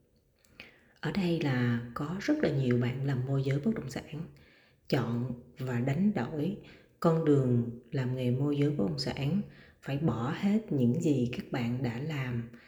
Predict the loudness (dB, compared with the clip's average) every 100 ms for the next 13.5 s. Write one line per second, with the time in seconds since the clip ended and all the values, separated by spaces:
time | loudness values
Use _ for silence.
0 | -20 -8 -2 -2 0 0 0 -2 -4 -4
1 | -2 2 4 4 0 -6 -4 -2 0 2
2 | 2 0 -2 -2 -4 -4 -4 -4 -8 -20
3 | -20 _ _ _ -2 0 0 0 -2 -6
4 | -8 -14 -2 0 0 0 0 0 0 0
5 | -2 -2 -2 -2 -4 -6 -4 -4 -6 -12
6 | -8 -4 0 4 4 4 2 0 0 -2
7 | 0 2 2 0 -2 -8 -18 -20 -20 -12
8 | 0 2 2 2 2 0 -2 -6 -6 -4
9 | -4 -2 -2 4 6 8 6 4 0 -4
10 | -8 -6 -2 -4 -4 -6 -8 -14 -8 -2
11 | -2 -2 -4 0 0 2 0 -4 -16 -8
12 | 2 4 4 6 6 6 2 0 0 -4
13 | -10 -20 -6 0